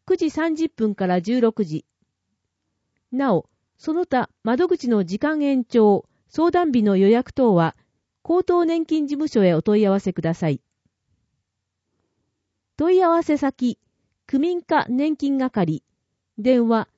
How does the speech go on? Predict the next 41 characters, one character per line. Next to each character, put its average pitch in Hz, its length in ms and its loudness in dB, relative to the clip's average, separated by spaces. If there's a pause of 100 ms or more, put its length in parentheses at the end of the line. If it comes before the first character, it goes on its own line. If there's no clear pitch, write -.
(120)
三 370 320 -6
六 381 240 0
四 214 260 2
七 190 340 -2 (200)
一 330 300 0
一 196 180 -2
三 208 340 0
一。 - 340 -8 (2000)
司 - 240 -4
法 381 260 0
書 370 160 -4
士 294 160 -6
に 240 100 0
よ 208 120 2
る 196 300 0
無 208 120 -4
料 359 260 0
法 339 200 0
律 330 200 -2
相 302 240 0
談 269 220 -2
会、 156 320 -2 (260)
四 - 200 -6
月。 226 480 -2 (1400)
日 277 320 -4
時、 208 240 -4 (480)
四 294 200 -6
月 359 320 0
三 320 160 0
日 - 340 0
水 294 280 -2
曜、 240 320 2 (120)
十 285 260 0
七 349 280 0
日 196 440 -4
水 240 320 -2
曜、 190 340 2 (300)
い 240 140 -4
ず 269 100 -4
れ 285 140 0
も 254 200 0